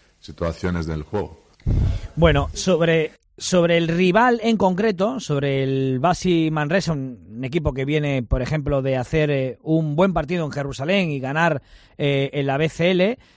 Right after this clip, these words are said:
Speaker 2: es un rival que no se sabe cómo te va a salir, pero es un rival que muerde en su feudo sobre todo,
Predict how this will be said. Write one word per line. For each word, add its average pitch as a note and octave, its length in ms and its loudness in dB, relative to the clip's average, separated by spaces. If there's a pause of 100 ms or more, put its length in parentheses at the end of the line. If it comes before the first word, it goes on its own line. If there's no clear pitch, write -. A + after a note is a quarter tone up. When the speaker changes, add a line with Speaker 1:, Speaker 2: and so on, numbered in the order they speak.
(140)
Speaker 2:
es - 100 -2
un E3+ 100 4
rival F3+ 400 4 (260)
que E3+ 120 2
no G3 120 4
se G3 140 0
sabe F#3+ 260 4
cómo C#3 240 -2
te C#3 100 0
va C3 100 -2
a A#2 40 -6
salir, G#2 360 -6
pero D3 280 0
es E3 160 0
un F3 200 0
rival D#3+ 260 2
que D#3+ 120 2
muerde G3 380 6
en E3 60 0
su D3+ 160 -4
feudo D#3 240 0
sobre F3+ 240 0
todo, A3 380 2